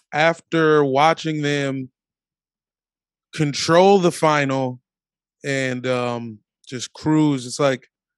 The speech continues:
how can you not let these two women go off in a blaze of glory? No one's ever won five gold medals.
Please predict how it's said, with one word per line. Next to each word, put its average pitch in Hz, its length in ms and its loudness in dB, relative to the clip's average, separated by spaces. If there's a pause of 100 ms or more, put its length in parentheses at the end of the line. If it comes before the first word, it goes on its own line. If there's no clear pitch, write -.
(220)
how 302 180 0
can 320 180 2
you 277 140 4
not 185 340 4
let 156 400 0
these 147 360 -2
two 151 320 -2
women 139 600 -4 (800)
go 143 380 2
off 135 400 2
in 135 160 -6
a 123 40 -4
blaze 135 280 -2
of 120 80 -8
glory? 131 460 -2 (440)
No 143 240 0
one's 208 240 2
ever 180 260 4
won 165 260 2
five 151 420 2
gold 139 260 2
medals. 131 540 -10